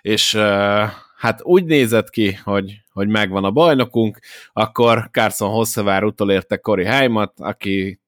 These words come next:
megpróbálta külső íven megelőzni, Corey Haim pedig ekkor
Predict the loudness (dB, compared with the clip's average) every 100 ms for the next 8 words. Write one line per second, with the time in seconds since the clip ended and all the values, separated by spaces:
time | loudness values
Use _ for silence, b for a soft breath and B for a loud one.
0 | -6 -6 -4 -2 -2 -2 -2 2 2 2
1 | 0 -2 -2 -6 -12 -6 0 2 4 4
2 | 2 -2 -2 -4 B B -4 -2 0 -2
3 | -4 -4 -6 -2 -4 -4 -4 -4